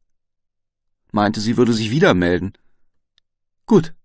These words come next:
Und wenn sie sich wieder meldet, möchte ich, dass du alles tust, worum sie dich bittet.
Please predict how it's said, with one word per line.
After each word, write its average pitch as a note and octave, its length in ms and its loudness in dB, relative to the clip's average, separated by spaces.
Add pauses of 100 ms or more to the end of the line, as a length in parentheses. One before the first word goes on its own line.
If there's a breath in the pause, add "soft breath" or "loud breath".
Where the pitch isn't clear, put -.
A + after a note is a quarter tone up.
(920 loud breath)
Und C#3+ 320 -2
wenn D3+ 160 4
sie F3+ 120 -4
sich F3+ 240 -8
wieder F#3 180 0
meldet, F#3 440 -2
möchte D#3+ 280 -2
ich, C3+ 100 -6
dass C3+ 160 -8
du - 200 -8
alles E3 360 -2
tust, - 400 -10
worum B2+ 220 -2
sie A#2+ 160 -6
dich - 220 -12
bittet. - 420 -6